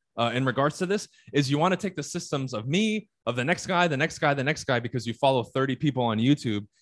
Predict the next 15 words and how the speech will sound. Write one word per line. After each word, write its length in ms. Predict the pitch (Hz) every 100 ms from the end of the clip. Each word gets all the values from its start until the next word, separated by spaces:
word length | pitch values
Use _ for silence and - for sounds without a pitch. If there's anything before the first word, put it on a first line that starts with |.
| -
and 120 | 131
you 60 | 127
try 160 | 160
to 80 | 143
build 240 | 131 135
this 200 | 127 120
monster 540 | 120 123 127 131 - 98
that's 180 | 101 120
like 120 | 113
an 100 | 104
accumulation 760 | - - 139 123 120 123 117 104
of 120 | -
twenty 320 | - 131 123
thousand 480 | - 113 117 117 107
different 360 | 110 - 107